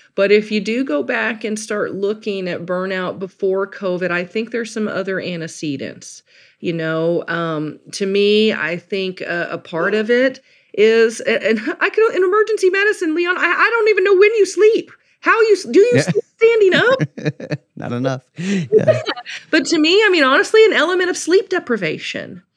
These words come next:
Speaker 1: right? Th-, I mean, eventually that can lead to burnout. Why? We're not our physical best self. We're not getting sleep. We're not having time, no, zero work-life balance or integration, whatever word you like, right? We don't have that work-life balance to allow for a physician, physician,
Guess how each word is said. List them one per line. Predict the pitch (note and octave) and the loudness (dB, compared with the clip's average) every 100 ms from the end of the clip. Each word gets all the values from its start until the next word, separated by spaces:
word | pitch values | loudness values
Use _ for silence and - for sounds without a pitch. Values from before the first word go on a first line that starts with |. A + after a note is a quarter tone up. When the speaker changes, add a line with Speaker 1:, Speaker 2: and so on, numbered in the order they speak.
| _ _ _ | _ _ _
Speaker 1:
right? | G3+ G#3 D4 | -4 0 -2
Th-, | - A3+ - | -2 -2 0
I | |
mean, | A#3+ A#3 | 0 0
eventually | G#3 B3 C#4 E4 | 0 -2 0 0
that | C#4+ D4+ | 0 -2
can | F4 D#4+ | -4 -4
lead | C#4 A3 | -4 -4
to | A3+ | -8
burnout. | F#3 F#3+ F#3+ F3 D#3 D3 | -2 0 0 -2 -4 -4
Why? | F#3 A3+ | -4 -2
We're | B3+ A#3+ | -2 -2
not | A#3+ | 0
our | A#3+ A#3 | 0 -2
physical | - A#3+ B3+ B3 | -4 -6 -6 -8
best | G#3+ A3 A3 - | -4 -4 -4 -4
self. | C#4+ D#4 G3 G3 | -2 0 -4 -4
We're | G3 | -2
not | A3 A3+ | -2 -2
getting | C4 B3+ | -4 -4
sleep. | B3+ - A#3+ C#4+ D#4+ - _ - | -6 -6 -2 -2 -2 -10 _ -4
We're | G#3+ | 0
not | G#3+ A3+ | 0 -2
having | A3 A#3+ A#3+ | -2 -2 -2
time, | A#3 A#3+ A#3 A#3+ - G3 | -6 -4 -4 -4 -6 -4
no, | A3 A3+ | -2 -2
zero | F#3 A#3+ C#4 B3+ | -2 -2 2 4
work-life | A#3+ A3+ A#3+ A#3 G3 A3 | 4 2 0 -4 -6 -2
balance | G3 G#3 A3 G#3+ | 0 2 0 -2
or | E3 | 0
integration, | G#3 G#3+ F3 F#3 - F3+ | 0 0 0 0 -4 -4
whatever | D#3+ F#3 | 0 0
word | F3 F3 F3+ | 0 -2 -4
you | F3 | -4
like, | C3+ D3 - _ - - | -4 -6 -8 _ -20 -4
right? | F3+ G3+ - - | 0 0 -2 -4
We | G#3+ | -2
don't | B3 | -2
have | A#3 B3+ | -2 -2
that | B3+ - | -2 -2
work-life | A#3+ A#3+ A#3+ A#3+ | -4 -2 -4 -4
balance | A#3 A#3 A#3 A3 | -4 -2 -4 -6
to | G#3 | -6
allow | F#3 F3+ G3 A3 A3 | -4 -2 0 0 -2
for | A3 G3+ | -2 -4
a | |
physician, | G3 G#3 G#3 G#3 - | -2 -4 -4 -6 -10
physician, | G#3+ G#3+ A3 A3+ A3 | -8 -4 -4 -4 -8